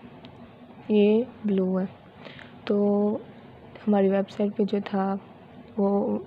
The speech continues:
वैसे हमने ऐड किया, जे-, लेकिन जब हमने इसको link किया तो ये obviously blue हो गए हैं, तो जिससे पता चल रहा है कि ये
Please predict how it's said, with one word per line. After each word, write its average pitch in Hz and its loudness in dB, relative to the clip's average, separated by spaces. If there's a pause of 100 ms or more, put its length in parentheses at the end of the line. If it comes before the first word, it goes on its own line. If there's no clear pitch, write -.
वैसे 202 0
हमने 202 4
ऐड 190 -2
किया, 190 0
जे-, 202 -4
लेकिन 196 2
जब 196 0
हमने 190 2
इसको 185 -2
link 190 0
किया 196 0 (1300)
तो 196 0 (760)
ये 202 4 (560)
obviously 202 0 (300)
blue 190 0
हो 190 2
गए 190 0
हैं, 208 0 (760)
तो 202 0
जिससे 202 -2
पता 196 0
चल 190 0
रहा 180 2
है 185 -2
कि 208 2 (200)
ये 190 0